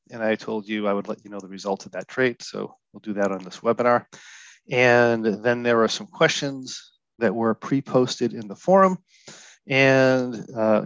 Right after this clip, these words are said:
obviously, you guys may end up putting in questions or doing some chats, and we'll answer those for you. And, uh, as far as questions being answered,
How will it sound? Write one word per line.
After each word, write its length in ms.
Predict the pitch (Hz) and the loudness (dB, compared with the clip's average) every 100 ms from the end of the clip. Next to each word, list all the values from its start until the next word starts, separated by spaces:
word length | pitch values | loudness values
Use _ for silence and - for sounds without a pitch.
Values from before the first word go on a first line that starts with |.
| - | 2
obviously, 540 | 123 120 123 - 123 | 4 4 0 0 -2
you 120 | 117 113 | -2 2
guys 380 | 120 113 107 - | 4 2 -2 -8
may 240 | 120 117 | -4 -2
end 140 | 110 110 | -2 -4
up 220 | 107 - | -4 -6
putting 260 | 120 110 110 | -8 -6 -6
in 140 | 107 | -8
questions 640 | - 117 - 113 107 - - - | -2 -2 -2 -10 -10 -14 -18 -10
or 200 | 104 - _ _ | -10 -10 _ _
doing 300 | 117 110 107 | -10 -8 -8
some 220 | - 98 | -10 -12
chats, 480 | - 131 127 - - _ - | -4 2 2 0 -8 _ -12
and 440 | 139 117 110 104 101 - - - | -4 0 0 0 -6 -12 -20 -6
we'll 160 | 113 120 | -4 -2
answer 260 | 120 113 | -2 0
those 200 | 110 104 | 0 0
for 300 | - 123 117 | -2 0 2
you. 220 | 110 104 - - - - | 4 0 -4 -16 -20 -4
And, 520 | 123 117 117 110 104 - 117 | 0 2 2 0 -6 -10 -2
uh, 60 | |
as 180 | 110 113 | 0 2
far 240 | 143 139 | 6 8
as 180 | 127 - - _ | 6 4 -10 _
questions 400 | - 143 - 113 | -2 -2 0 -6
being 260 | 131 123 120 | -2 -2 0
answered, 440 | 120 - 110 98 | -2 -2 -4 -4